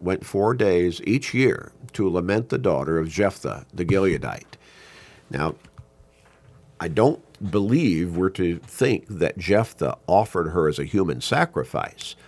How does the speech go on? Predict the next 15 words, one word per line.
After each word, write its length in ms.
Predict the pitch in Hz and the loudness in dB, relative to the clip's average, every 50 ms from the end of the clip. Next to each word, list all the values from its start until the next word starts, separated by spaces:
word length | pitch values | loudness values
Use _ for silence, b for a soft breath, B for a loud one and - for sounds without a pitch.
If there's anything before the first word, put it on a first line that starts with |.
| B B B B B B B - | B B B B B B B -2
but 160 | - 90 87 | 0 2 2
apparently 800 | 85 - - 107 107 139 147 - - - 55 53 50 - 123 - - _ _ _ _ _ _ _ _ - - _ _ | 2 2 2 4 4 4 4 2 0 -4 -6 -6 -6 -8 -10 -14 -18 _ _ _ _ _ _ _ _ -20 -20 _ _
he 440 | - - 107 98 98 92 87 82 - - | -4 0 2 4 4 4 2 0 -4 -8
sacrificed 1000 | - - - 95 95 104 104 - - 82 82 - - 82 76 73 71 - - - - - - - - | -8 -6 -2 0 0 0 0 0 -2 -2 -2 -2 -2 -2 0 0 -2 -4 -6 -8 -10 -16 -20 -6 0
her 380 | - 98 90 80 76 67 65 B B B B B B B B B B B B B _ | 2 4 4 4 4 2 -2 B B B B B B B B B B B B B _
independence 800 | - 107 127 123 104 90 - - 117 117 135 113 95 85 82 - | 0 2 2 2 2 0 0 0 0 2 2 2 0 0 -2 -4
to 120 | - - | -4 -2
the 80 | 90 87 | -2 -2
point 520 | - - - 110 117 113 95 73 - - | -2 0 2 4 4 4 4 2 0 -2
that 180 | - 95 - - | 0 0 0 0
she 200 | - - 107 98 | -4 -4 -2 -2
would 260 | 95 82 87 82 73 | 0 2 0 0 2
never 300 | 78 90 90 87 85 80 | 0 0 0 0 0 -2
be 180 | 78 76 80 78 | 0 0 -2 -2
married 720 | 69 71 95 127 151 120 - - - - - - 78 | 0 0 0 0 0 0 -2 -4 -8 -10 -12 -14 -14